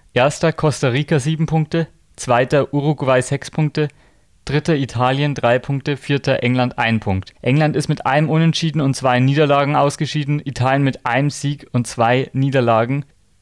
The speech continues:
Hätte man vor sieben Jahren vielleicht nicht gedacht, dass die jetzt an der Spitze Europas stehen werden.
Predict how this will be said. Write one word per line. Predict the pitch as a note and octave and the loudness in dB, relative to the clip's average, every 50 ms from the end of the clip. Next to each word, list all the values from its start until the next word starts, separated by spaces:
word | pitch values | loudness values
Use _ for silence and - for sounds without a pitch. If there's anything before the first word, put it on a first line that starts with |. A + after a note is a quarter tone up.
| _ _ - | _ _ -4
Hätte | A2+ B2+ C#3+ F3 | -2 -2 0 0
man | E3 D#3+ D#3+ D3+ | 0 2 2 2
vor | D#3 C#3 | 0 0
sieben | - E3+ E3 E3 | -2 -2 -2 0
Jahren | D#3+ C#3+ C#3+ D3 C#3+ | 2 4 2 2 2
vielleicht | - D#3 D3 C3 - | 2 0 0 2 0
nicht | D#3+ D#3 - | -2 0 0
gedacht, | - C#3 B2 C3+ C#3 - - | -2 0 0 0 -2 -2 -4
dass | C#3+ A#2+ - - | -8 -8 -6 -8
die | - D3+ | -6 -4
jetzt | C#3+ C#3+ C#3+ - - - | -2 -2 -2 -4 -8 -6
an | - C3 C3 | -4 -2 -2
der | C3+ | -2
Spitze | B2+ - - D3 - - D3 - | -2 -4 -6 -6 -4 -2 0 2
Europas | B2+ B2+ A#2 C3 - - B2+ A2 | 2 2 0 -2 -2 -2 -2 -4
stehen | - - G#2 F#2 F#2 | -4 -4 -4 -4 -4
werden. | F#2 F#2 F2+ F#2 F#2+ | -4 -6 -8 -10 -12